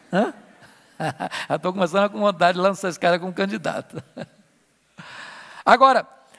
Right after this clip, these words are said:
vamos ver o que que ele faz.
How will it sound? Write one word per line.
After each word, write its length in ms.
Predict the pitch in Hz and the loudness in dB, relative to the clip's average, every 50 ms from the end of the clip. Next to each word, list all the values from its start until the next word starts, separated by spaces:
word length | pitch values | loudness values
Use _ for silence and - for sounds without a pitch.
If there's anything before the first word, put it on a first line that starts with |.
| _ _ _ _ _ _ _ _ _ - - - - _ _ _ _ _ - | _ _ _ _ _ _ _ _ _ -20 -20 -20 -20 _ _ _ _ _ 6
vamos 260 | - 254 339 381 370 | 8 8 8 8 6
ver 80 | 294 359 | 4 4
o 80 | 381 - | 4 4
que 140 | - 381 | 4 0
que 100 | - - | 2 2
ele 140 | 330 320 269 | 2 2 2
faz. 760 | - - 185 151 127 98 104 - - - - - - - _ | 4 4 2 2 2 -6 -12 -14 -12 -12 -12 -14 -16 -18 _